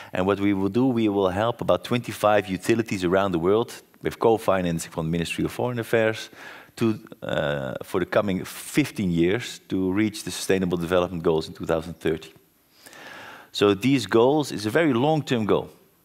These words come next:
So what I would like to do with I H E is to engage I H E and to see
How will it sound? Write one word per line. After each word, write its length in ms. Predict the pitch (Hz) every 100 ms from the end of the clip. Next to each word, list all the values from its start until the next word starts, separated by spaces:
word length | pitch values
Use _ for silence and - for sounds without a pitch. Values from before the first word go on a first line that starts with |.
| _ - - -
So 260 | - 98 98
what 160 | 110
I 100 | 110
would 180 | 104 104
like 180 | 123 135
to 80 | 110
do 80 |
with 260 | 107 107 104
I 140 | 85 82
H 260 | 85 -
E 80 | 131
is 120 | 135
to 160 | - 71
engage 520 | 85 78 87 113 -
I 180 | - 98
H 260 | 107 - 123
E 120 | 156 _ _ - - - -
and 140 | 104
to 80 | 113
see 340 | - 135 127